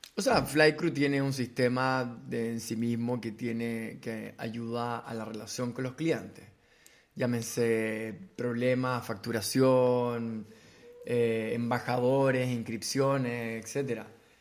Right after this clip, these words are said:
Eh, ellos tienen ese sistema que te permite poder un poco desligarte de la parte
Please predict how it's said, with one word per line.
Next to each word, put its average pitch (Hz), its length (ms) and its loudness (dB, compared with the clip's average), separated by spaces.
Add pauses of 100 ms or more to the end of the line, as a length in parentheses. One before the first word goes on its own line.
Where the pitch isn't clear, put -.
(440)
Eh, 110 560 -2
ellos 120 300 -4
tienen 127 400 -4 (160)
ese 131 260 -4
sistema 143 600 2
que 127 160 -2
te 120 100 -4
permite 123 760 2 (840)
poder 131 320 4
un 135 120 2
poco 151 240 4
desligarte 151 960 2 (480)
de 143 100 -2
la 139 180 2
parte 156 880 0